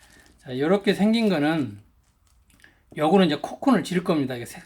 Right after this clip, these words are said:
변색을 했어요. 노랗게. 이거는 이제 내일이나 모레면 이거 무조건 코콘을 지는 겁니다. 그렇게 해서, 이렇게 해서 코콘을 지면,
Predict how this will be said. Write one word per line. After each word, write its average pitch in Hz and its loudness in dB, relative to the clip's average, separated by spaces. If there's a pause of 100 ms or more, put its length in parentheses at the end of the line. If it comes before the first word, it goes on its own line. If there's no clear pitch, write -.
(120)
변색을 185 2
했어요. 151 -2
노랗게. 143 -6 (640)
이거는 170 0
이제 151 -2 (260)
내일이나 175 2
모레면 143 -2
이거 139 -4
무조건 135 -8
코콘을 160 -8
지는 147 -6
겁니다. 123 -8 (720)
그렇게 214 0
해서, 202 0
이렇게 196 0
해서 202 0
코콘을 233 0
지면, 151 0